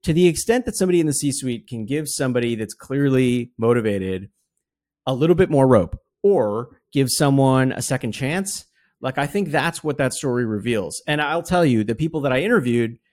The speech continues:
were some of the people that, like, were most, are, you know, most successful in Silicon Valley today. So these are people who they're, that, that quote unquote chance, like,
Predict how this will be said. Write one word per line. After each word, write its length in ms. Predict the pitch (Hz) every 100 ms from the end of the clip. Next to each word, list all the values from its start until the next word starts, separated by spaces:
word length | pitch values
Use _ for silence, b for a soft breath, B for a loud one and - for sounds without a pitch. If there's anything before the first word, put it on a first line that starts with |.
| _
were 100 | 143
some 220 | 139 185
of 40 | 170
the 60 |
people 200 | 156 170
that, 140 | 147 -
like, 120 | 127 -
were 200 | 120 135
most, 440 | 117 123 175 - -
are, 160 | 123 123
you 80 | 120
know, 60 |
most 280 | 113 165 175
successful 440 | 143 - 180 147
in 80 | 120
Silicon 260 | 135 127 120
Valley 220 | 117 113
today. 300 | 104 151 127
So 120 | -
these 140 | 139 147
are 40 |
people 180 | 139 120
who 100 | 127
they're, 240 | 120 135 -
that, 180 | 143 -
that 220 | 98 131
quote 200 | - 143
unquote 360 | 135 123 131 123
chance, 380 | - 190 147 -
like, 140 | 104